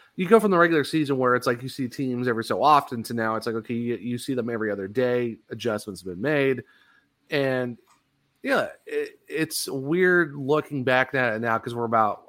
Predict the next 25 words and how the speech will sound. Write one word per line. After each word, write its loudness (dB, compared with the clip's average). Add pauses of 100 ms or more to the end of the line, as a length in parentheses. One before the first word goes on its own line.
I -8
think, -4
a -4
week -10
or -8
so -2
out -4
now -6
from, -8 (440)
you -10
know, -4
the -6
season -8
kind -4
of -4
ending. 0
And -10 (580)
you're 0
trying 2
to -4
get 4
a 2
retrospective 0
of, -8
like, -4